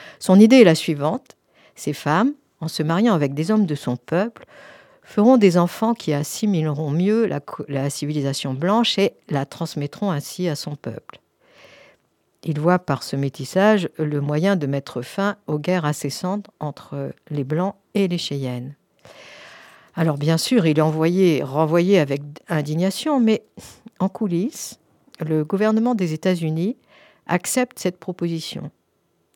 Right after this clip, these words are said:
Et il vide les prisons et les asiles de femmes qui s'y trouvent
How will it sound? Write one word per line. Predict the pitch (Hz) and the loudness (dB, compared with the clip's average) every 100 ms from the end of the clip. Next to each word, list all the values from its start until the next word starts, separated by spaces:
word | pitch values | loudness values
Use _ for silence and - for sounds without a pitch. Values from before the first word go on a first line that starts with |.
| _ _ _ - _ _ _ _ _ | _ _ _ -20 _ _ _ _ _
Et | 220 233 _ _ - | 2 2 _ _ -6
il | 156 | -4
vide | 151 170 226 233 - | -2 0 -2 -4 -8
les | 190 214 | -2 -2
prisons | - 196 156 143 165 - - _ _ _ | 0 -2 0 -2 -4 -8 -20 _ _ _
et | 165 170 | -2 0
les | 160 156 151 151 | 0 0 0 0
asiles | 170 175 247 208 | 0 2 0 0
de | 156 | -2
femmes | - 175 226 | -2 -2 -2
qui | 226 | -4
s'y | 185 175 | -10 -10
trouvent | - - 135 190 | -12 -8 -6 -6